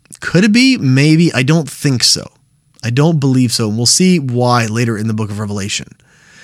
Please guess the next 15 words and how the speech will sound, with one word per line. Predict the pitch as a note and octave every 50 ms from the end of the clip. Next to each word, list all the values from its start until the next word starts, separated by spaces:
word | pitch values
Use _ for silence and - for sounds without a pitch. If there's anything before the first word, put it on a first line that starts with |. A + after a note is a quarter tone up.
| - - - - _ _ _ -
Um, | A#2 A#2 A2+ A2 G#2+ G#2 G2 F#2+ - - -
but | B2 C3 - - _
Philadelphia | _ - - - - F#3 G3 G3+ F#3+ D#3 E3 E3 D#3+ D3+ - D3 C#3+
is | C3 A#2+
one | B2 C#3 D3
of | D3+ C#3
those | C#3 C3+ C3 A#2+
where | B2 A#2
the | A#2+
Lord | B2 B2+ B2+ A#2
has | A#2 A#2 G#2 - - - - - _ _ _
nothing | A#2+ B2 C#3+ D#3 D#3 - D#3 C#3+ C3
negative | C3 C3 B2 A#2+ A#2 A#2 G2+
to | G2 G2
say | - - C2+ G1+ G1+ -